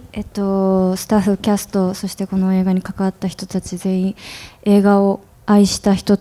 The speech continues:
というか、映画を愛している人たちが集まって、三年かけて作った作品になっております。今日見てくださった方たちには何か伝わってると思いますし、あの、ここ、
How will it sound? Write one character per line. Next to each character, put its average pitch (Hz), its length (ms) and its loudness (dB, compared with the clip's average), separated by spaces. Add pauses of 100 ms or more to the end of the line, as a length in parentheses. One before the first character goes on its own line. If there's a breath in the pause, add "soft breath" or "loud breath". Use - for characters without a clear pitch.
(460)
と 196 60 4
い 190 60 4
う - 20 0
か、 190 280 0
映 208 160 6
画 202 100 6
を 202 80 8
愛 220 120 4
し - 80 -8
て 208 120 -4
い - 20 0
る 185 80 0
人 - 160 -10
た 190 100 -2
ち 185 140 -4
が 185 140 2
集 - 140 -4
ま 185 120 4
っ 185 40 -2
て、 185 340 -2 (420 loud breath)
三 202 260 4
年 196 260 4 (220)
か 202 120 -2
け 190 120 0
て 190 220 0
作 - 220 -4
っ - 20 0
た 180 140 -2
作 185 220 -2
品 185 220 0
に 180 200 0
な 190 100 0
っ - 20 2
て - 140 -4
お 185 60 2
り 190 100 4
ま 196 160 6
す。 - 160 -10 (440 loud breath)
今 190 200 6
日 - 20 -20 (180)
見 202 120 0
て 185 120 -4
く 185 100 -4
だ 190 100 2
さ 196 120 -2
っ 185 40 -2
た 190 140 -4
方 190 220 0
た 185 140 0
ち - 140 -4
に 226 140 6
は 214 80 4
何 196 220 4
か 185 260 0 (520 loud breath)
伝 190 140 0
わ 185 80 4
っ 185 40 0
て 196 140 -2
る 233 140 4
と 220 100 2
思 196 240 4
い 202 60 8
ま 214 160 8
す 220 120 -2
し、 202 360 2 (520 loud breath)
あ 190 140 2
の、 180 720 2 (280)
こ - 120 -6
こ、 180 520 2